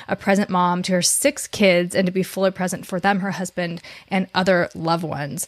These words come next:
Um, this conversation with Marta was so expansive. Um, you know, we talked about entrepreneurship. We talked about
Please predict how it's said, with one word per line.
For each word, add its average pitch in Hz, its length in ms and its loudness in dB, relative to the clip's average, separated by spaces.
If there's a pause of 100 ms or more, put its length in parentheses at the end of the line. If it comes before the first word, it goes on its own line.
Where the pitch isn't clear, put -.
(380)
Um, 202 500 6
this 220 240 2
conversation 208 720 2
with 185 180 2
Marta 180 380 -2
was 170 320 -4
so 247 400 2
expansive. 180 880 0 (220)
Um, 180 300 2
you 185 60 2
know, 180 120 4
we 185 60 2 (100)
talked 185 140 2
about - 180 2
entrepreneurship. 214 920 2
We 190 120 2
talked 180 320 -2
about 175 440 4